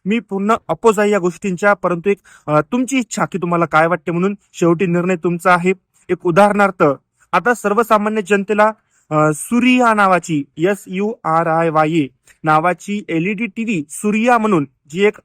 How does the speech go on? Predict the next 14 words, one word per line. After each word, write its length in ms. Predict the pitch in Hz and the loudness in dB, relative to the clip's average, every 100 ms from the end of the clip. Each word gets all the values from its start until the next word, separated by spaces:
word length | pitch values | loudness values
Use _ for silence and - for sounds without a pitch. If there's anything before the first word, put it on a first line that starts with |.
| _ _ | _ _
ट्रस्टेड 460 | 180 180 - 233 220 | -2 -2 -2 -4 -4
ब्रँडेड 440 | 156 160 165 208 | -2 -2 0 -2
कंपनी 340 | 202 180 180 190 | 0 -4 -2 -4
आहे 160 | 190 | -4
त्या 140 | 185 180 | -2 -2
नावाने 360 | 165 165 185 | 0 0 -2
विकत 320 | 156 143 180 | -4 -4 -6
होते. 280 | 170 190 156 123 | -6 -4 -4 -2
ज्या 100 | 254 | -6
ठिकाणी 320 | 226 226 226 | -4 -4 -2
हा 140 | 208 220 | 0 0
प्रकार 380 | - 170 196 | -2 -2 -2
घडत 220 | 190 160 180 | 0 -2 -2
होता 260 | 175 147 | 2 2